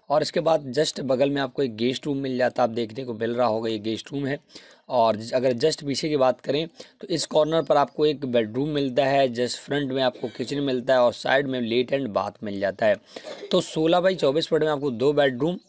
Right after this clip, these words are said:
लेट बाथ और किचन और स्टेयर्स वगैरह सब कुछ देखने को मिलता है,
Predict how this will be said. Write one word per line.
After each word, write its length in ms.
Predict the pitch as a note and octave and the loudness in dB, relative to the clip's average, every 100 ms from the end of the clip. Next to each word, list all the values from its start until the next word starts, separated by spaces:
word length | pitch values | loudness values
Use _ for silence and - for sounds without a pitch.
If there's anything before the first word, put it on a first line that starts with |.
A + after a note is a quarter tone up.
| - | -12
लेट 260 | A#2+ A#2+ A2+ | -4 -4 0
बाथ 340 | A#2 A#2 B2 | 2 2 2
और 320 | A#2+ A2 A2 A#2+ - | 2 2 0 -6 -8
किचन 320 | A#2+ - B2+ | -6 -4 -4
और 220 | B2 A2 | -4 -4
स्टेयर्स 320 | G2+ - A2+ G#2+ | -4 -4 -4 -2
वगैरह 360 | G#2 G2+ G2+ | 0 2 2
सब 240 | - B2 - | 0 -6 -8
कुछ 220 | D#3 C#3 | -12 -6
देखने 360 | A2 G2+ G2 | -6 -6 -8
को 120 | B2 B2 | -10 -8
मिलता 340 | G2+ G2 C3 | -6 -2 0
है, 120 | B2 | 0